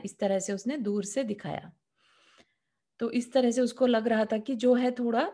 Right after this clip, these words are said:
सच भी हो सकता है। और फिर और भी बहुत सारी चीजें इसमें निमित्त बनी। क्या? कि दुष्मा नामक पंचम काल की सीमा निकट थी। वैसे तो ये चतुर्थ काल चल रहा था वहां पर, लेकिन निकट थी ऐसा कह रहे हैं। और वह स्वयं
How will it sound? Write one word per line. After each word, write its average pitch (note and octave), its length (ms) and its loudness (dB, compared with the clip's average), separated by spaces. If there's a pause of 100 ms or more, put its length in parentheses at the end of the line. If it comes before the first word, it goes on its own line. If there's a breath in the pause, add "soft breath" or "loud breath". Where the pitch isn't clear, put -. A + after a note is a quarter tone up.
सच G#3 340 -2
भी A#3+ 160 0
हो A3 180 -2
सकता D#3 420 -6
है। - 300 -10 (420)
और G#3 180 -4
फिर C4 160 2
और A#3+ 220 6
भी C4 140 -2
बहुत A#3+ 280 0
सारी A#3 220 2
चीजें G#3+ 380 -2 (480)
इसमें A#3 280 2
निमित्त G#3+ 340 2
बनी। G#3+ 360 0
क्या? A#3 320 -4 (500)
कि B3+ 100 -2
दुष्मा B3 500 2
नामक B3 340 4
पंचम B3 500 4
काल G3+ 240 2
की C4 200 -4
सीमा A3 380 0
निकट B3 380 2 (140)
थी। D#3 200 -12 (720)
वैसे F3 240 -4
तो G3+ 120 -4
ये A#3 60 -2
चतुर्थ B3+ 400 -2
काल A#3 280 0
चल G#3+ 220 -2
रहा G3 280 -2
था G3 140 -6
वहां F#3+ 160 -8
पर, C4 200 -6 (540)
लेकिन G#3 500 -6
निकट B3 540 2
थी G3 60 -4
ऐसा D#3+ 240 -4
कह D#3 220 -10
रहे E3 100 -8
हैं। B3+ 220 -10
और C4 140 2
वह C#4+ 180 4
स्वयं B3+ 440 2